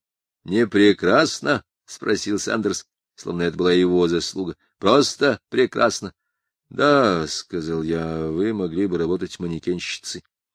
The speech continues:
Наступила неловкая пауза. Непонятно почему. Она быстро отвернулась. Меня это никогда не интересовало.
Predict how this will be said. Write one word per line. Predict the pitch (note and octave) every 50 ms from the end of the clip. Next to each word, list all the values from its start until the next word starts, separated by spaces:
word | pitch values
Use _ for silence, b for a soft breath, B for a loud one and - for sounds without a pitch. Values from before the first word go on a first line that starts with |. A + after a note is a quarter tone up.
| _ _ _ _ _ _ _ _ _ _ _ -
Наступила | G#2 A2+ C3 - - - D3+ C#3+ G#3+ G#3+ F#3
неловкая | C3+ G#2 G2+ B2+ D#3 C#3+ - - - F#2+ F2 D#2+
пауза. | _ - G2 G2 F#2+ F#2 F#2 F2 E2+ F2+ - _ _ _ _ _ _ _
Непонятно | - F#2 F2+ - - F#2+ B2 D#3 D3 - - D#2+
почему. | D2 - D#2 - - F2 E2 D#2+ D2 _ _ _ -
Она | - E2 E2+ G2 A2+ G#2+
быстро | F2+ F2+ - - - A2 G2+
отвернулась. | - - F#2 E2+ E2 D#2+ D#2+ D2+ D#2+ - - - _ _ _ _ _ -
Меня | G#2 G#2+ A2 A2+ A#2 A#2 A#2 A#2
это | A2+ - A#2 A2+
никогда | A2+ - A2+ A2 A#2 D3+ D#3
не | A#2+ G2
интересовало. | E2+ - - D#2+ - - G2 F2+ E2+ E2+ E2+ E2+